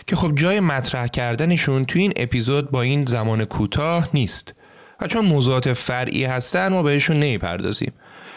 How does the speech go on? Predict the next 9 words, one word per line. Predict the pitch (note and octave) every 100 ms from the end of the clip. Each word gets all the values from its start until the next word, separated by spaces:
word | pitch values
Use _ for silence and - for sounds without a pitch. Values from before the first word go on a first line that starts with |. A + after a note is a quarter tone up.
| -
ولی | -
اگه | G#3+ E3+
شما | D#3 C#3
خواستید | C3+ C3+ - B2+
بیشتر | B2+ - C3 C3
بدونید، | C3+ C#3+ F3 A3 A#3
تو | D3
منابع | C3+ C3 C3 D#3+ C#3+
اپیزود | B2+ B2 D3+ F#3+ G3